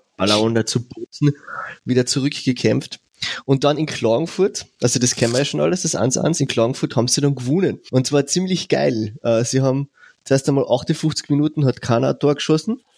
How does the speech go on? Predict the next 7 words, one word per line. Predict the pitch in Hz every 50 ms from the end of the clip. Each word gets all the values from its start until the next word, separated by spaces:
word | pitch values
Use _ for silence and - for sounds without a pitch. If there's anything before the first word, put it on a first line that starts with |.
| - -
<laughs> | 139 123 - - _ _ - 196 - _ - - - - - - - _ - -
Dann, | 175 151 127 - - 165 - - 240 - - 220 - 175 - - - - - 120 -
dann | 139 135 147
hat | 147 -
der | 147 135
K | - 147 131 123 123
C | - 156 151 156 151